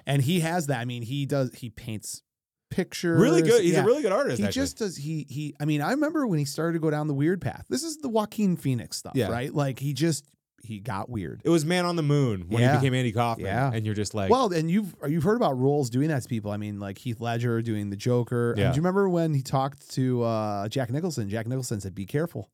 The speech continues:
Speaker 1: This
Speaker 2: Yeah.
Speaker 1: role will change you."
Speaker 2: Yeah, yeah.
Speaker 1: And I was like, "Wow, that's, that's tou-, that's intense."
Speaker 2: That is scary.
Speaker 1: Yeah.
Speaker 2: Yeah.
Speaker 1: You.
Speaker 2: Number one guy.
Speaker 1: Number one guy.
Speaker 2: So he had to work a janitorial job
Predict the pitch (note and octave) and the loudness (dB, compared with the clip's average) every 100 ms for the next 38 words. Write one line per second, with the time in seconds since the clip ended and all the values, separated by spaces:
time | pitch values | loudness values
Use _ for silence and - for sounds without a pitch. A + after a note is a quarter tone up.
0 | - G#2 E2+ A2 A#2+ B2 - C#3+ F3+ E2+ | -2 -2 0 0 -2 -2 -4 -4 -4 -6
1 | - A2+ G#2 F#2 D#2 - G2+ G#2 G#2 F2+ | 0 2 2 -2 -6 -8 -6 -4 -4 -8
2 | - F2 C3+ F2+ G2 - - F#2+ - - | -8 -8 -8 -8 -12 -14 -14 -14 -14 -20
3 | - F#2+ G2+ G2+ - G#2+ G2 - C#2+ C2+ | -16 -16 -14 -10 -4 -2 -2 -6 -10 -10
4 | E2 - - - C#2+ C2 _ _ - A2+ | -10 -12 -12 -10 -10 -12 _ _ -6 0
5 | C3 A#2 G#2+ G#2 - - - - - F#2+ | 2 2 -2 -8 -14 -12 -12 -14 -10 -6
6 | E2+ E2 E2+ D#2+ D#2 D#2 C#2+ A1+ A1 G#1+ | -4 -4 -2 -2 0 -2 -4 -4 -6 -8
7 | - - - - - - - E3 D#3+ - | -10 -10 -12 -14 -16 -18 -2 0 0 -2
8 | - F3+ G3 D#3+ D3 D3 A#2+ A#2+ A#2+ A#2 | 0 0 0 0 -2 -2 -2 -2 -2 0
9 | B2 A2+ F#2+ F2 | 0 0 -2 -4